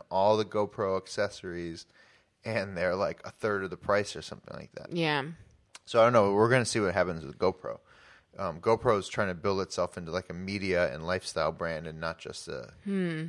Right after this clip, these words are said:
Speaker 1: a, a commodity camera provider. Uh,
Speaker 2: See how
Speaker 1: I don't
Speaker 2: that
Speaker 1: know. It worked
Speaker 2: goes.
Speaker 1: for Red, it worked for Red Bull, so not sure.
Speaker 2: Fascinating. Um, so we do
Speaker 1: But
Speaker 2: have
Speaker 1: anyway, yeah, there's no, like, the digital camera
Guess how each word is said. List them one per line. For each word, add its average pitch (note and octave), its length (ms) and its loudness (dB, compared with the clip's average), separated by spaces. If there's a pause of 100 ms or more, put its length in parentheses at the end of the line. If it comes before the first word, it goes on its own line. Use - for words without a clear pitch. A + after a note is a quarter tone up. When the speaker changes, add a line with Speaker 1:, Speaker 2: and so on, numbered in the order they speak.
Speaker 1:
a, D#2+ 340 -4
a D2+ 140 -6
commodity F2 580 -4
camera G2 720 -2 (280)
provider. D2 540 -4 (640)
Uh, - 320 -8 (260)
Speaker 2:
See - 240 -8
how D3+ 200 -4
Speaker 1:
I - 20 -6
don't - 240 -2
Speaker 2:
that D3+ 60 -4
Speaker 1:
know. D3 80 -2
It - 20 -2
worked D#3+ 160 0
Speaker 2:
goes. - 60 -10
Speaker 1:
for A#2 100 0
Red, A2 300 6 (100)
it - 60 -12
worked C3 240 0
for G#2 140 -2
Red G2 220 2
Bull, - 360 -6
so C2+ 340 -10 (840)
not G2 180 -6
sure. F2 300 -4 (120)
Speaker 2:
Fascinating. E3 760 -4
Um, E3+ 300 -4
so A3+ 260 2
we G3+ 100 4
do A#3+ 160 -2
Speaker 1:
But C#3+ 140 12
Speaker 2:
have C#3 60 10
Speaker 1:
anyway, G#2 200 6
yeah, A#2 160 8
there's C3 260 4
no, D3 220 0
like, C3+ 200 6
the B2+ 140 6
digital C3 460 0
camera A2 840 6